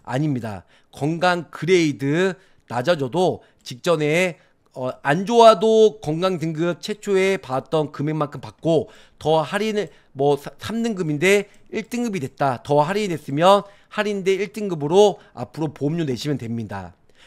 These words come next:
건강 등급, 건강 그레이드 재산정 시 무사고 기준이 궁금해요. 자, 해당 가입 상품에 보험금 지급 사유가 발생하지 않는 경우, 그래서 건강 그레이드는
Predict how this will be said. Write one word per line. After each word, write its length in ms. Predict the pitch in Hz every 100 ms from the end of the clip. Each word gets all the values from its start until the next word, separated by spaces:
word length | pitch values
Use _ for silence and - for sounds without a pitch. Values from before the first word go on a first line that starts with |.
| _
건강 380 | - 151 208 226
등급, 640 | 220 214 180 180 202 147 - _ _ _ - -
건강 320 | 147 165 190
그레이드 400 | 151 147 165 165
재산정 560 | - 143 139 190 196 170
시 340 | - 196 131 - _
무사고 460 | - 127 180 175 185
기준이 460 | 156 131 127 160 143
궁금해요. 720 | - 147 156 135 107 101 90 _ _ _
자, 80 | 143
해당 400 | 165 214 220 214
가입 300 | - 147 156
상품에 600 | 196 185 165 196 214 208 - -
보험금 380 | - 156 180 156
지급 300 | - 156 151
사유가 340 | 156 147 151
발생하지 480 | 135 127 160 156 139
않는 380 | - 123 165 156
경우, 380 | 117 104 101 90 _ _
그래서 220 | 120 113
건강 380 | - 120 139 139
그레이드는 720 | 127 123 117 147 180 214 202